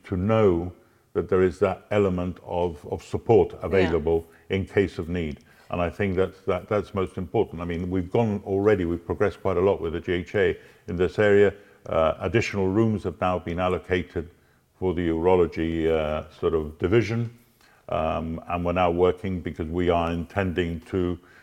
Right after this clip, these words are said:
Speaker 1: be able to support the G H A with the purchase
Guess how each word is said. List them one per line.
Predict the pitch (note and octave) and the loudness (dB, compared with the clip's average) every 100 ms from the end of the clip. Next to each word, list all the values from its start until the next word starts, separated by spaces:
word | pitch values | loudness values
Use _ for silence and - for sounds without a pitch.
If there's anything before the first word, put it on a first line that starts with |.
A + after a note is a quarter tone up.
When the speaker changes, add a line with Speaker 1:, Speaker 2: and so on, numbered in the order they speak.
| _ - | _ -2
Speaker 1:
be | F#2 | 2
able | F#2 F2+ E2+ - | 2 0 -4 -4
to | F#2+ E2+ E2+ | -2 0 0
support | - - F#2+ - B2+ B2+ - - | -2 -2 0 6 6 4 -4 -8
the | E2+ | -6
G | D#2+ | -2
H | E2+ D#2+ - | 0 0 0
A | E2+ F#2+ - _ _ _ | 0 0 -4 _ _ _
with | - F2+ | -4 -2
the | E2+ | -2
purchase | - F#2+ - F#2 D#2+ | 0 0 0 -2 -6